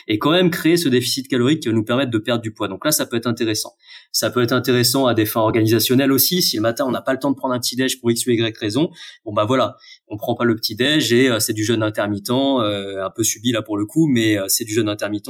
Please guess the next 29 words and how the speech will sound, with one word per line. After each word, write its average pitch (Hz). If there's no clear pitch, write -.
et 110
pourquoi -
pas. 147
Mais 110
par 104
contre, 175
ça -
a 104
pas 139
de 131
vertu 139
magique. 117
Donc 107
c'est -
ça 156
que 135
je 127
veux 123
mettre 120
en 120
avant, 120
c'est -
que 101
c'est -
un 131
régime 139
comme 123
tant 123
d'autres. 127